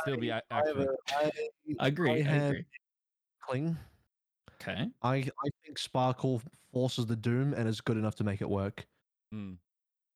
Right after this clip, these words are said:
Speaker 2: And the only reason you're about to say, "Well, what about the Lip Sombra?" And that is a hard counter, but I think Doha also goes Sombra. And
Speaker 1: Yeah.
Speaker 2: Doha and Lip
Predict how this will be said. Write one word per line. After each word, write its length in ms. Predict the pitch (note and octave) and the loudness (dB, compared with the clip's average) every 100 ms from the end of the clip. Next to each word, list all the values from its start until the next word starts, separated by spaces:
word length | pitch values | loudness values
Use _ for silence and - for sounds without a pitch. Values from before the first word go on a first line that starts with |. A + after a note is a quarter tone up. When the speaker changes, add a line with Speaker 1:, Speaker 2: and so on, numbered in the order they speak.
| _ _ _ _ _ _ _ _ | _ _ _ _ _ _ _ _
Speaker 2:
And 180 | - A#2 | -2 0
the 160 | A2+ B2+ | 2 4
only 160 | D3 C#3+ | 4 4
reason 360 | C3 B2+ C3+ | 2 2 2
you're 120 | B2 | 2
about 180 | A#2 A#2+ | 2 2
to 60 | A2+ | 0
say, 200 | - A#2 | 0 2
"Well, 120 | A2+ | 2
what 160 | A2 B2 | 2 4
about 160 | B2 | 2
the 80 | A2+ | 2
Lip 140 | A2 A2 | 0 0
Sombra?" 400 | - A2 A2+ C3 | 0 2 2 0
And 100 | A2+ | 2
that 120 | A2+ | 2
is 120 | B2+ C3 | 2 2
a 20 | |
hard 300 | B2+ B2+ B2 | 2 2 2
counter, 400 | B2 A2+ G#2 F#2 | 0 0 0 -2
but 140 | A2 | 0
I 60 | A2 | 0
think 220 | C3 B2 | 0 0
Doha 260 | A#2+ A#2 A2+ | 2 2 2
also 320 | - G#2+ A2+ | 2 0 2
goes 220 | G#2+ G2+ | 0 0
Sombra. 400 | G#2+ G#2+ A2+ C3 - _ _ _ _ | 0 2 0 -2 -6 _ _ _ _
And 180 | A#2+ A#2+ | -2 2
Speaker 1:
Yeah. 80 | A#2+ | 2
Speaker 2:
Doha 480 | B2 C3+ C3+ C#3 - | 4 4 4 2 0
and 200 | A#2+ G#2+ | 0 0
Lip 140 | A#2+ | -4